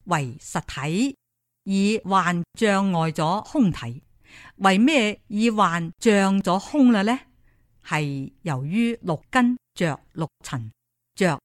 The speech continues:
色聲香味觸法，眼耳鼻舌身意，將色聲香味觸法執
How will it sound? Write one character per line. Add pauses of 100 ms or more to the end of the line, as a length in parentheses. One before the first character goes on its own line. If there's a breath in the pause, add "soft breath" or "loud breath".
(160)
色
聲
香
味
觸
法， (460)
眼
耳
鼻 (100)
舌
身
意， (360)
將
色
聲
香
味
觸
法 (380)
執